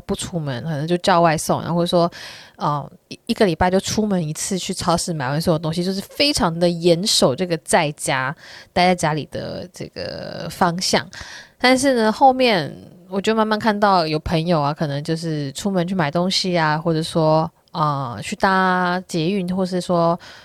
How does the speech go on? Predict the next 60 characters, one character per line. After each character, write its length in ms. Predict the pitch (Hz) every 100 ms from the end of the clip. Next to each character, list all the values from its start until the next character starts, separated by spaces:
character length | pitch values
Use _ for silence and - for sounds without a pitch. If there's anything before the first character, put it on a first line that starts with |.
| -
去 260 | - 185 175
上 280 | - 208 170
班 240 | 170 151 147
啊， 140 | 147
就 100 | 240
是 160 | 330 294
有 60 | 185
些 120 | 247
公 200 | 240 254
司 200 | - 240
可 120 | 190
能 120 | 160
开 160 | 202 208
始 160 | -
有 100 | 135
一 60 | 208
点 120 | -
点 160 | 320 214
放 320 | - 240 208
松。 320 | - 190 185 - - _ _ _
呃， 320 | - 165 147 139 165
我 40 |
先 220 | 180 277
不， 100 | 330 -
不， 200 | 381 370 -
不 140 | 403
讨 160 | 240 190
论 100 | 247
这 80 |
个 60 | 240
“微 220 | 185 180
放 260 | 269 320 247
松” 240 | 277 247
这 60 | 269
个 100 | 220
词 240 | - -
啦， 100 | 147
我 140 | 151 147
觉 160 | 175
得， 200 | 190 208 - - - - _ -
呃， 200 | 202 - _
其 120 | -
实 240 | 220 220 220
防 240 | - 185
疫 60 | 220
这 60 |
件 160 | 214 214
事 180 | 214 180
情 160 | 151
是 560 | 160 - 170 147 127 - - - - - 175 185
任 160 | 196 254
何 100 | 208
国 160 | 175 170
家 140 | 180
都 340 | 190 190 190 - _ _ _
遇 100 | 214
到 160 | 202 175
的 80 | 160
新 220 | - 170
挑 180 | -